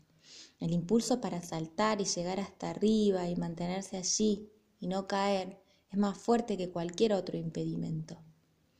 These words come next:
Un pájaro no puede renunciar a esta fuerza elemental, observar el mundo desde el aire.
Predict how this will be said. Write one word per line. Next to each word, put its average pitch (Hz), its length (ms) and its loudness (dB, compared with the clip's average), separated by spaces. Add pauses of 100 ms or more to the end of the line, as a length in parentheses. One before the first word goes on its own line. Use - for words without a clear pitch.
(280)
Un 220 120 6
pájaro 269 360 4
no 247 220 4
puede 302 200 8
renunciar 180 600 0
a 170 60 -2
esta 165 260 -8
fuerza 165 380 -4
elemental, 156 640 -4 (400)
observar 190 640 -2
el 214 180 -2
mundo 214 460 4
desde 175 280 0
el 160 80 0
aire. 156 380 -4